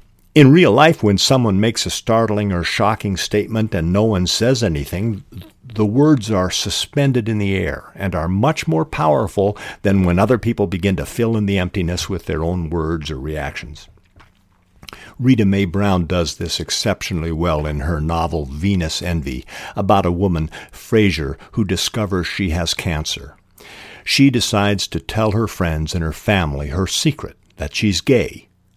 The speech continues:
After d-, she does so, she finds out that the cancer diagnosis was wrong. She's healthy.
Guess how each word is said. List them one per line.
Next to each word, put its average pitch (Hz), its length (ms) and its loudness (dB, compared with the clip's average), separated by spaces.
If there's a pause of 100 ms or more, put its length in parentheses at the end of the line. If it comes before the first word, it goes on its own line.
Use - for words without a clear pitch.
(420)
After 117 320 2
d-, 92 160 -4
she 117 240 2
does 135 280 0
so, 95 320 0
she 156 200 0
finds 143 360 2
out 147 320 2 (340)
that 160 160 0
the 151 100 2
cancer 156 440 0
diagnosis 104 840 0
was 123 180 0
wrong. 123 480 0 (140)
She's - 300 0
healthy. 175 560 -2